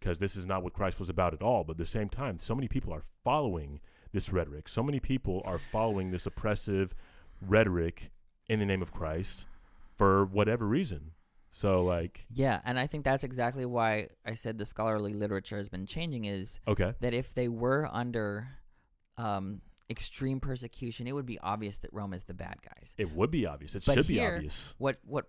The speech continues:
Speaker 2: what John is addressing isn't that type of persecution, but he's saying, "Look, I want to warn you about this coming evil because you're currently cozying up to Rome. You're currently
Speaker 1: Uh-huh.
Speaker 2: trying to assimilate and thrive in this Roman world, which is passing away."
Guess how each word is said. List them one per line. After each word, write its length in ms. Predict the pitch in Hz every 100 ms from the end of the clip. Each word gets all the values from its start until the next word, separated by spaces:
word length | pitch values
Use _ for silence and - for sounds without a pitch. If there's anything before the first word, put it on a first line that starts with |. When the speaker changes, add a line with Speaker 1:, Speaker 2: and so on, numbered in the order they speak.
| -
Speaker 2:
what 280 | 98 123 117 85 _ _ _ -
John 260 | 127 135
is 100 | 143 131
addressing 540 | 117 131 170 - 117
isn't 580 | - 135 147 127 - 104
that 320 | 143 165 -
type 200 | 147 117
of 100 | 110
persecution, 560 | 117 110 101 120 101 107
but 80 | 117
he's 140 | 113
saying, 260 | - 113 117
"Look, 200 | 139 -
I 140 | 113
want 320 | 131 143 123 -
to 140 | 127
warn 360 | 113 110 127 156
you 260 | 135 95 -
about 280 | 107 110 117
this 200 | 98 -
coming 480 | - - 180 160 131
evil 460 | 101 101 90 78 - - - - 127
because 340 | 123 143 123
you're 140 | 139
currently 500 | 165 - 180 240 139 131
cozying 580 | - 143 143 135 131
up 220 | 127 214 -
to 120 | 156
Rome. 400 | 110 95 - - - -
You're 120 | 135
currently 380 | 135 95 87 -
Speaker 1:
Uh-huh. 20 | -
Speaker 2:
trying 240 | 131 139
to 80 | 131
assimilate 560 | 120 - 139 139 139 -
and 180 | 120 117
thrive 520 | 113 123 156 156 151
in 300 | - 117 120
this 220 | 120 113
Roman 340 | 110 107 107 107
world, 320 | 147 190 123 - -
which 260 | - 151 -
is 120 | 135
passing 480 | - 127 107 - 113
away." 500 | 110 120 196 113 -